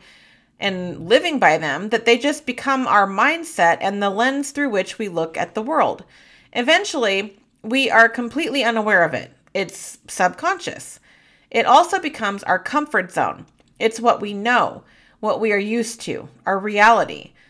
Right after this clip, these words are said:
So even if we want to change it and see it differently, we experience challenges in doing so because the ego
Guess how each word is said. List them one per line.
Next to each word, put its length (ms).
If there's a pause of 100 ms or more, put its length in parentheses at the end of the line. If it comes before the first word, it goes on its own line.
(120)
So 200
even 280
if 140
we 80
want 220
to 80
change 480
it 200
and 180
see 280
it 140
differently, 680
we 140
experience 720
challenges 680
in 200
doing 340
so 360
because 320
the 180
ego 500